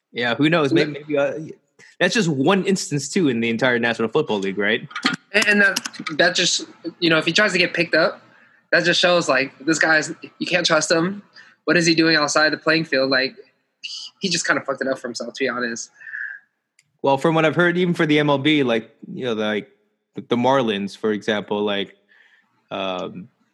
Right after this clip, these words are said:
Speaker 1: from what I understand, that was a human error, if you catch my drift.
Speaker 2: Oh. <laughs>
Speaker 1: Like,
Speaker 2: The
Speaker 1: I
Speaker 2: chicken
Speaker 1: don't know.
Speaker 2: wings? Is the chicken wings too good?
Speaker 1: I don't know if the players were all, you know, it was completely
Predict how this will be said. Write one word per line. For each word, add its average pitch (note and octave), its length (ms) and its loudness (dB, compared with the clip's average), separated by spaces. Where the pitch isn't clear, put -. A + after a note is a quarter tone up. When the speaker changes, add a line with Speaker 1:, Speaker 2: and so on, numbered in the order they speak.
Speaker 1:
from C3+ 160 0
what C#3 100 2
I D3 80 4
understand, C3 540 0
that B2+ 80 2
was C3 200 0
a A#2 60 2
human C#3+ 320 0
error, D#3+ 460 0
if A#2+ 100 -4
you B2 60 0
catch C3+ 220 0
my C3 100 2
drift. C3+ 560 -2
Speaker 2:
Oh. D3 220 -4
<laughs> C#4 160 2
Speaker 1:
Like, A#2 320 -2
Speaker 2:
The - 60 -8
Speaker 1:
I - 20 -2
Speaker 2:
chicken B2 160 4
Speaker 1:
don't C3 100 4
know. G3 40 2
Speaker 2:
wings? G#3+ 440 2
Is F3 220 0
the D#3+ 80 -6
chicken F3+ 180 0
wings F#3 200 0
too G3+ 100 2
good? G3+ 320 2
Speaker 1:
I B2+ 120 4
don't C#3 160 4
know C#3 120 4
if C3 100 -2
the C#3 60 -2
players C3+ 520 2
were B2 340 2
all, B2 720 2
you A#2 120 -4
know, G#2 400 -2
it - 100 -6
was A2 160 -4
completely B2+ 640 -2